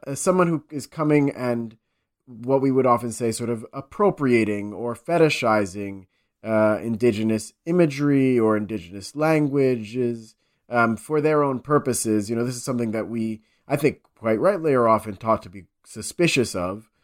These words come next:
And I wanted to ask you how you think that focusing on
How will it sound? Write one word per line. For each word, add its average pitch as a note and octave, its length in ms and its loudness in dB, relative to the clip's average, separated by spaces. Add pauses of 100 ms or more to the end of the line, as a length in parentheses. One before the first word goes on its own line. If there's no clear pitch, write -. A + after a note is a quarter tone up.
(380)
And C#3+ 120 -4
I D3+ 80 4
wanted F3 260 0
to F3 80 -2
ask D3+ 240 -2
you C#3+ 120 -2
how D3+ 180 2
you D3+ 220 2
think C3 300 -8
that A#2+ 260 -12
focusing C#3+ 480 -2
on A2 320 2